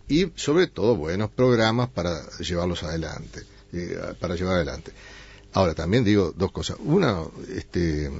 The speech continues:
este proyecto de unión de la, de los partidos tradicionales para ganar Montevideo va a depender mucho también de lo que pase en la elección nacional, que es previa, y sobre todo,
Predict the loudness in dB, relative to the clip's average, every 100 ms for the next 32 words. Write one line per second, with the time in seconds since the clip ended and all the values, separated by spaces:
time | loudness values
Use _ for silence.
0 | -12 -2 0 2 2 4 4 4 2 0
1 | 2 4 4 4 2 2 4 4 4 4
2 | 2 0 -2 -4 -8 -8 -4 -2 0 -2
3 | -2 0 0 0 -2 2 2 4 2 0
4 | -4 -4 -2 0 0 2 2 2 4 6
5 | 6 4 0 _ -20 -20 -20 -18 0 2
6 | 4 0 -2 -2 0 0 0 0 0 -2
7 | -4 -4 -4 -4 -4 -2 0 2 2 2
8 | 0 -6 -16 -10 -10 -2 2 4 4 2
9 | 0 -8 -20 -20 -20 -20 -20 -20 0 4
10 | 4 4 2 2 2 2 2